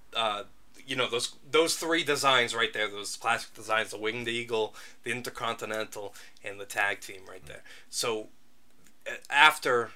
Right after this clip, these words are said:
his wrestling career ended, he became a belt maker, and he really became, like, the main belt maker for wrestling. And, uh, w-, one day, I, I,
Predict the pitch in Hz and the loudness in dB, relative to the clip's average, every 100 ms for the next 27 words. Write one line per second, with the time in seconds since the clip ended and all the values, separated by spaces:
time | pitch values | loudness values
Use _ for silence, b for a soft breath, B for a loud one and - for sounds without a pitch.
0 | - - 110 117 113 - 104 - 107 110 | -14 -12 -4 2 2 2 -6 -6 -4 -2
1 | 104 110 110 110 104 - 117 107 101 107 | -2 -2 -4 -6 -6 -10 -8 -8 -6 -4
2 | 104 107 107 107 113 113 113 131 208 165 | -4 -6 -8 -8 -8 -8 -6 -2 0 0
3 | 113 135 127 110 - 101 104 113 113 104 | -4 -4 -2 -4 -8 -12 -6 -4 -4 -6
4 | 98 92 101 104 98 95 95 95 - 101 | -10 -10 -10 -10 -14 -16 -16 -16 -14 -12
5 | 98 101 - 101 98 104 B B B B | -10 -8 -10 -10 -16 -18 B B B B
6 | B B 107 107 98 95 92 92 - - | B B -4 -2 0 -2 -6 -12 -12 -12
7 | - b b b b b b - - - | -18 b b b b b b -18 -18 -2
8 | 113 101 90 87 82 - - - - 131 | 0 2 0 -4 -12 -18 -18 -18 -16 -10
9 | 127 - 120 139 165 147 123 147 139 - | -10 -6 6 6 12 12 12 10 4 -10
10 | - 113 104 - - - | -8 -6 -6 -10 -16 -14